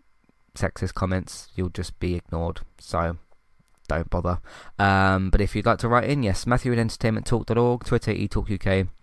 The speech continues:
contact page, information in your show notes. There's also a big email box that you can use to write in, uh, as well. You'll find that on the website version of the podcast. There's also a clickable email name. Lots of different ways to write in,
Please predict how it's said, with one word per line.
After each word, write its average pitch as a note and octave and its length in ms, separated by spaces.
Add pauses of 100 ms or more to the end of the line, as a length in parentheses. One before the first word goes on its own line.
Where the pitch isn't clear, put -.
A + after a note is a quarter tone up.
(220)
contact - 360
page, F#2 300
information F#2+ 540
in F2 120
your F2+ 60
show C3+ 160
notes. C3+ 240 (420)
There's C#3 160
also C#3+ 60
a B2+ 60
big C3 200
email B2+ 320
box - 360
that - 80
you A2+ 120
can G#2+ 200
use G#2+ 300
to G#2 120
write G2 420
in, F#2+ 360 (400)
uh, F2+ 340 (220)
as - 160
well. B2+ 240
You'll G2+ 100
find G2 280
that D#2 60
on F2+ 100
the F2+ 60
website G2 360
version G2+ 280
of G2 60
the G2 80
podcast. G2+ 540
There's F#2+ 120
also F#2+ 260
a - 20
clickable F2+ 440
email F#2+ 280
name. D3 400
Lots C3+ 180
of A#2 80
different - 240
ways G2 220
to - 80
write F#2 280
in, F#2 180